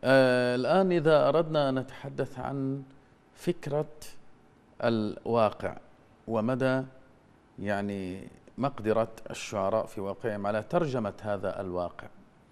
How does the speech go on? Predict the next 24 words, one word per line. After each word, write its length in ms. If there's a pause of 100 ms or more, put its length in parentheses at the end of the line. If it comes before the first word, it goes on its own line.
(400)
هل 160
هناك 260
ترجمة 420
حقيقية 600
باعتقادك؟ 760
يعني 180
مثلًا 480 (440)
وقع 340
الزلزال، 580 (480)
هل 140
كان 200
هناك 240
فعلًا 460 (480)
حراك 340
ثقافي 680 (840)
يعني 380 (840)
ينسجم 600
مع 260
هذا 460
الواقع 460
الذي 320
حصل، 480 (560)
يترجمه 640
بلغة 300